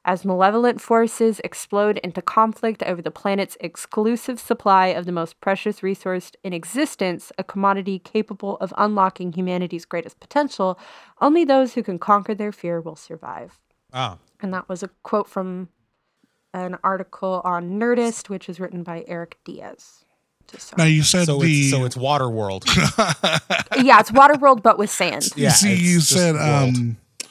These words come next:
Speaker 3: the most, uh, what'd you say about the, the planet, the most dangerous planet in the galaxy or whatever?
Speaker 1: Yes.
Speaker 3: You see, you said that, and my first thought was, "Oh, San Bernardino?"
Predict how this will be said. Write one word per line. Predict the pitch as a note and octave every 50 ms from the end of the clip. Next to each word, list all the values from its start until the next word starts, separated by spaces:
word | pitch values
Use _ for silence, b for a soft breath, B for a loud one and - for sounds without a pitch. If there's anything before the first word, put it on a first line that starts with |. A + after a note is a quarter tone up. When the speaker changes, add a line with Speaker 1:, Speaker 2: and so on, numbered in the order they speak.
| B B B _ -
Speaker 3:
the | - C#3
most, | C#3 C#3 C3+ C3+ B2+ - - - -
uh, | C3 C3 C3 C3 C3 B2+
what'd | C3 C#3 D3+ D3
you | E3 D#3+
say | - E3+ D#3+ D#3+
about | D3+ D3 D3+ D3 C#3
the, | D3 D3 C#3 C3+
the | C3+ C#3 C3+
planet, | C#3+ C#3+ D3 D3 D3 C3
the | C3 B2+ B2+ A#2+ A#2+ _ _ _ _ _ _ _ -
most | C#3 C#3+ B2+
dangerous | B2+ C#3 C3+ C3 C3 C#3 C3 -
planet | - D3+ C#3+ C3+ C3+ C#3 C#3+ C3+
in | C3 B2+
the | B2+
galaxy | A#2+ C3 B2+ C3 C3+ C3+ - - C#3+
or | C#3
whatever? | C#3 C#3+ D3 D3 D#3+ E3+ F3 E3+ - _ _ _
Speaker 1:
Yes. | E3+ F3 F#3 F#3 F#3 - - - - - - - - _ _ _ _ _ _ -
Speaker 3:
You | E3+ D#3
see, | - - E3+
you | D#3 C#3+ C3+
said | - - D#3 D3+
that, | D#3+ D#3 C#3
and | D3 C#3+
my | C#3+ C#3
first | C3 - D#3 D3+ C#3 -
thought | D#3 C#3+ C3+
was, | C#3 C3+ B2+
"Oh, | D#3 A#3 A3+ C#3+ B2
San | - - - D3 C#3 C#3+
Bernardino?" | C#3 C#3+ C3 A#2 B2+ B2+ E3 A#3+ C4+